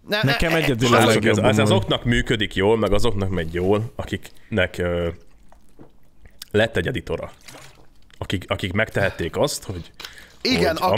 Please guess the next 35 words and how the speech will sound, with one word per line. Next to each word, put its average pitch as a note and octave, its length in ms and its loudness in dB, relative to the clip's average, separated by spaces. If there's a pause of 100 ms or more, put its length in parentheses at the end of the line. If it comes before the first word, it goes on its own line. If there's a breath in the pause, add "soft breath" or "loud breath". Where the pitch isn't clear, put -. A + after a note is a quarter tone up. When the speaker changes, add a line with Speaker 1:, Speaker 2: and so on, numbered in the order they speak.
Speaker 3:
amellett, B3 320 2
hogy G#3 100 2
ők G3+ 40 0 (180)
Speaker 1:
megtehették. G#3+ 380 -2 (140)
Ez F3+ 180 -2
a, F3 60 4
Speaker 3:
Így F3+ 60 2
Speaker 1:
ez F#3 100 0
a F3+ 40 2
Speaker 3:
van. E3+ 100 0
Speaker 1:
fontos, D3+ 380 0
igen. C3 380 -4 (140)
Speaker 3:
Hogy F2+ 260 -2
legyen A2+ 280 2
egy E2+ 120 0
editor, C#3+ 540 2
vagy E2+ 140 -2
több F2+ 260 -4
editor, D#3+ 460 0 (480 loud breath)
akivel, F2+ 540 -2
vagyis G#2+ 260 0
hát - 120 -4
aki - 140 -4
szerkesztője, E2 1000 -4
ö, F#2 280 -2
ezeknek F2 360 -4
az F2 100 -4
anyagoknak, D3 640 -4
vágja, G#2+ 560 2 (500 loud breath)
ö, E2+ 540 -4 (120)
a F2 420 -4 (600)
kreatívabb A2 600 0
munkával F2+ 460 0
tud F#2+ 160 -4
azonosulni, G#2+ 840 0